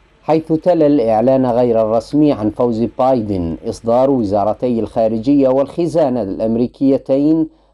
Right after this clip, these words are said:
حزمة خامسة من العقوبات بموجب قانون قيصر ضد تسعة عشر كيانًا وفردا من نظام الأسد،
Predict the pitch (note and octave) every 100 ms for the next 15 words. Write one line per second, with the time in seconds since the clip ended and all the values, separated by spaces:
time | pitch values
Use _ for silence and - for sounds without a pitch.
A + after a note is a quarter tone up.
0 | _ C3 A2+ G2 F2+ A2 G#2 - B2+ C#3
1 | C#3 D3+ C#3+ A2+ F#2+ G2 C3+ - C3+ G#2+
2 | G#2+ F2+ - F#2+ G#2 A#2 A2+ F#2+ F#2 G2+
3 | A2 A2 A#2 A#2 A#2 C#3+ D3 - G#2+ F2+
4 | E2+ _ _ - A2+ G#2+ G#2 G#2+ F#2+ F#2
5 | G2+ G2 G#2 A#2+ - A2 A2 A#2+ B2 B2
6 | F#2+ G2 G2+ G#2 C#3 C#3 G#2+ A#2 A#2 G#2
7 | F#2+ G2+ A2 A#2+ C3+ D3+ - - G2+ F2
8 | F#2+